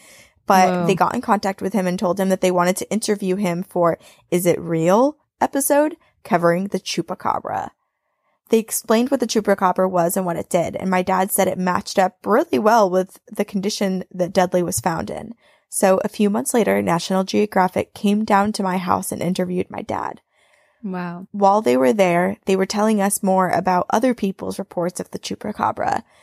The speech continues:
Speaker 1: when we realized an even bigger coincidence with it.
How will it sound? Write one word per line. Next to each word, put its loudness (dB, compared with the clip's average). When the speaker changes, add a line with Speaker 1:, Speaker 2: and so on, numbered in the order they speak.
Speaker 1:
when 4
we 4
realized 2
an -8
even 0
bigger -2
coincidence -8
with -10
it. -10